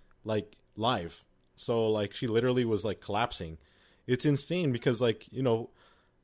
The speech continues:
uh, they, their schedule is insane. Uh, that's all I can say. Like, they were, like, in the U S A, like, one day before that, even, and then before that,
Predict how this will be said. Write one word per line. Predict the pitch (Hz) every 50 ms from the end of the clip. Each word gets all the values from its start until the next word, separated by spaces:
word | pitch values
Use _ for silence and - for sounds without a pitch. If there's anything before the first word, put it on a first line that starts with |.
| _ _ -
uh, | 117 117 117 110 90 95
they, | 110 131 151 202 - -
their | - 101 117 139 160 180 202
schedule | - - - 131 127 139 135 170 170
is | 143 123
insane. | 104 95 90 - - - 101 92 82 78 76 - _ _ _ _ _
Uh, | 98 101 101
that's | 98 104 113 123
all | 104 110 127
I | 143
can | 139 127 107 -
say. | - 107 101 92
Like, | 82 85 87 85 - _ _ _ _ _ _ _ _ _
they | 98 101 117 120 131
were, | 135 131 127
like, | 117 113 110 - -
in | 117 120
the | 117
U | 110 107 110 123 123
S | 113 - - 104
A, | 92 90 95 101 - _ _ _ _ _ -
like, | 95 - -
one | 101 104 117 117 123 113
day | 107 107 113
before | 110 110 107 - - 101 101 92
that, | 92 90 95 101 - - _ _ _ _ _ _ _ _
even, | 117 123 123 143 117
and | 117 117
then | 113 110 101
before | 107 104 - - 123 147 151 127
that, | 107 95 95 98 -